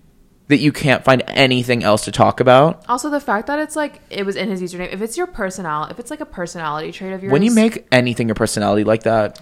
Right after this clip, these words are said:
Speaker 2: We said it again with Ned Fulmer.
Speaker 1: Ugh.
Speaker 2: Stop.
Speaker 1: Yeah, stop it. No one likes it.
Speaker 2: And no one likes you.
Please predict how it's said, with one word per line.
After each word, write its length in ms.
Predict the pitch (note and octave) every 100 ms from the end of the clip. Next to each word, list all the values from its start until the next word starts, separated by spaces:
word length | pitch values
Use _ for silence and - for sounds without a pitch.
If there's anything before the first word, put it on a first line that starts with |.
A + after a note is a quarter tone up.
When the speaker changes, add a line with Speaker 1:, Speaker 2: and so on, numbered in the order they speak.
| -
Speaker 2:
We 80 | G3+
said 200 | G3 F#3+
it 80 | G3
again 260 | G#3+ G#3+ G3
with 140 | F#3+
Ned 160 | F3+ F3
Fulmer. 580 | G3+ G3+ F#3+ F3 E3+ E3+
Speaker 1:
Ugh. 260 | B2 A#2+ G#2+ -
Speaker 2:
Stop. 580 | - - - F#3+ C3 -
Speaker 1:
Yeah, 320 | A#2 G2+ - -
stop 400 | - B2+ F#3+ A#2+
it. 280 | F#2+ F#2
No 160 | - C3+
one 140 | E3
likes 260 | D3+ C#3 -
it. 300 | G2+ G2 - _ _ -
Speaker 2:
And 120 | G3
no 120 | F#3
one 100 | E3
likes 220 | D3 D3+ -
you. 240 | - G3+